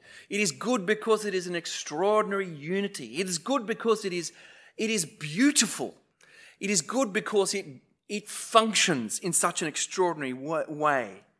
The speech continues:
It is the ultimate demonstration of God's dem-, of wisdom because it works. It is a su-, success with desired results. Aren't you astounded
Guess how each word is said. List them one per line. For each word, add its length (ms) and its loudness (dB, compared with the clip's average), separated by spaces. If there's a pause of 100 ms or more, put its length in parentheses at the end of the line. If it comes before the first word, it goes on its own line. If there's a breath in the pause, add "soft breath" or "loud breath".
(560 loud breath)
It 60 -6
is 100 0
the 200 -6
ultimate 460 2
demonstration 840 0
of 160 -8
God's 340 4
dem-, 300 0
of 200 0
wisdom 380 -2
because 280 -8
it 100 -14
works. 680 -2 (380 loud breath)
It 80 -6
is 140 -4
a 40 -12
su-, 180 -12
success 840 -2 (180 loud breath)
with 140 -10
desired 600 4
results. 720 -2 (1120)
Aren't 240 -4
you 220 -4 (140)
astounded 520 -4